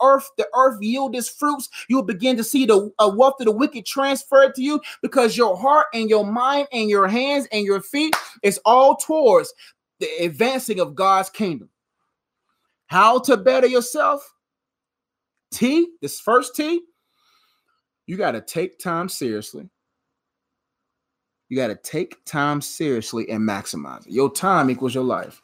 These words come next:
How you use your time will determine the quality of life that you will live. See what I'm saying? If you want to attract different things,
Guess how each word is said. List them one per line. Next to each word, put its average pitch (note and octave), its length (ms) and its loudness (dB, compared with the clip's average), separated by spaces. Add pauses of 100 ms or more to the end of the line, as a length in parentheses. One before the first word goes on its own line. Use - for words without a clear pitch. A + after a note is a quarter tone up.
(160)
How B2 180 -2
you B2+ 240 2
use B2+ 100 0
your B2+ 140 0
time C3 460 2
will A#2 80 0
determine A#2 380 -2
the A2+ 60 -2
quality C3 480 0
of A2 120 0
life A2 240 -2
that A#2+ 180 -6
you C3+ 80 -4
will C#3+ 120 0
live. E3+ 280 -4 (880)
See - 100 -4
what A2+ 60 4
I'm A2 60 2
saying? C3+ 240 0 (260)
If G#2 140 -2
you D3 100 6
want D#3+ 200 4
to C3 160 2
attract C#3+ 600 0
different A2 440 -4
things, G#2 440 -6